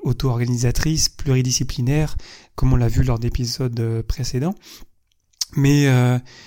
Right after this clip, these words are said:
sans direction claire, avec un product owner, est-ce que l'équipe de développement va arriver à produire quelque chose vraiment qui fait du sens pour le, l'utilisateur final, sans expertise produit qui vient du product owner ? Je pense que ça va être un petit peu,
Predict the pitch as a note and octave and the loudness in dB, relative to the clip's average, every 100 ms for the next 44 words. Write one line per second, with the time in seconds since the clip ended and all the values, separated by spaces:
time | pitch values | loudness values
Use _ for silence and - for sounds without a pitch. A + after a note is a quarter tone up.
0 | - - C3+ A#2+ B2 A#2 - F3+ F#3 F3 | -8 0 2 4 4 4 2 4 2 0
1 | - _ - - C3 E3+ D3+ A2+ - - | -6 _ -12 2 4 6 4 0 -8 -8
2 | B2 B2+ B2+ B2 A#2+ B2+ B2 D#3 E3+ - | -6 -4 -4 -2 -4 -4 -2 -2 -4 -8
3 | - - _ _ A#2+ - E3 C#3+ - C3 | -20 -20 _ _ 0 4 4 4 2 2
4 | B2+ C3 B2 B2+ C#3+ C3+ A#2+ A#2+ B2 A#2+ | 4 4 4 4 2 2 2 2 2 2
5 | C3 C3+ - - - _ _ - - C3 | 2 0 -2 -8 -20 _ _ 0 4 4
6 | B2+ A#2+ B2 - C3 B2 C3 C#3 C#3 B2 | 4 2 0 2 4 4 4 2 0 -4
7 | - A#2 A#2+ - D3+ C#3 - - A#2+ A2+ | -4 0 2 4 2 2 0 2 0 0
8 | D#4 C#3 C3+ B2 - A2+ - B2+ C3+ E3+ | -2 -6 -2 -2 0 -2 -2 0 0 0
9 | C3 - - - - _ - - A#2+ A#2+ | -2 -6 -20 -20 -20 _ -12 -6 -6 -6
10 | - - - - C3 - - B2 D#3+ D#3 | -2 0 0 -6 -8 -8 -8 -10 -12 -12
11 | C3 A#2+ B2 C3 A#2 B2+ A#2+ B2+ C3+ D#3 | -12 -8 -6 -6 -10 -10 -10 -8 -8 -8
12 | C3 C3 - A#2+ B2 A#2+ A#2 - B2 | -10 -14 -12 -14 -12 -10 -10 -12 -10